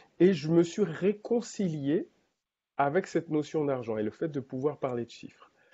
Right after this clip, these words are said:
Et, euh, et, et à partir de là, ben, lorsque j'ai commencé à dépasser tout ça et je me suis rendu compte, ben, de ce qu'était l'argent, de comment c'était créé et ainsi de suite,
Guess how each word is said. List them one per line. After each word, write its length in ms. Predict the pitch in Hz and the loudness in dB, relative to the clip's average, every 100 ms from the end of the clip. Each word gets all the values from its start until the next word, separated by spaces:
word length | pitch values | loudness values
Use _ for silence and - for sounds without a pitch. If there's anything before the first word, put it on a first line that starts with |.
| - - - 123 | -20 -20 -2 4
Et, 140 | 127 120 | 4 8
euh, 580 | 123 117 113 110 104 - | 8 8 6 4 4 2
et, 360 | 120 135 - 135 | 2 2 2 6
et 60 | 131 | 6
à 100 | 127 | 6
partir 460 | 147 - - 196 | 2 -2 0 0
de 120 | 156 | 2
là, 340 | 147 139 180 208 | 2 2 2 2
ben, 260 | 147 127 | 0 0
lorsque 360 | 127 143 - 139 | 0 -4 -4 -8
j'ai 160 | 127 127 | -8 -6
commencé 560 | 226 208 190 180 185 | -4 -2 -2 -4 -4
à 100 | 151 | -2
dépasser 480 | 127 147 156 127 127 | -4 -4 -4 -6 -10
tout 160 | - 123 | -10 -8
ça 220 | - 147 | -4 -4
et 40 | |
je 80 | 113 | -6
me 80 | 113 | -12
suis 140 | - | -8
rendu 240 | 123 117 120 | -10 -10 -10
compte, 240 | 147 143 | -10 -10
ben, 140 | 110 - _ _ | -12 -16 _ _
de 80 | 123 | -12
ce 100 | - | -6
qu'était 220 | 165 170 | -2 0
l'argent, 340 | 160 139 135 | 0 -2 -4
de 120 | 127 120 | -2 -2
comment 240 | 139 151 | 0 0
c'était 320 | 147 135 131 | -2 -2 -4
créé 240 | - 139 127 | 0 0 2
et 60 | |
ainsi 260 | 110 - 110 | 0 -2 -10
de 20 | |
suite, 240 | - - | -6 -8